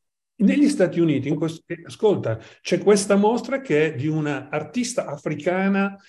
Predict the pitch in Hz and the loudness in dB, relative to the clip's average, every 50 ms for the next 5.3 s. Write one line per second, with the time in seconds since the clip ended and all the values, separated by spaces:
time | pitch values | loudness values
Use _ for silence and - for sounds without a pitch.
0 | - - - - - - 131 127 127 123 120 117 117 113 113 113 110 110 113 113 | -20 -20 -20 -14 -6 -2 0 2 2 2 2 2 2 2 0 0 0 0 -2 -2
1 | 110 110 110 107 107 107 104 104 104 98 95 - _ _ _ _ _ _ - 143 | -4 -4 -6 -6 -8 -10 -10 -12 -12 -12 -14 -16 _ _ _ _ _ _ -4 -4
2 | 127 120 - 135 127 123 123 120 120 120 120 117 117 117 117 123 135 - - - | -4 -2 -2 -2 -2 -2 -2 -2 -2 -2 -2 -2 -4 -4 -6 -8 -10 -14 -16 -12
3 | - - - - - - 147 - 160 151 - 190 185 165 156 147 147 143 143 135 | -8 -6 -6 -4 -2 -2 -2 0 0 0 0 0 2 2 4 6 6 6 6 4
4 | 123 147 135 135 135 135 139 135 123 135 131 120 131 127 117 127 123 123 123 120 | 2 2 0 0 0 0 -2 -2 0 0 0 0 -2 -4 -4 -4 -4 -2 -2 -2
5 | 113 110 104 104 113 | -4 -4 -6 -8 -10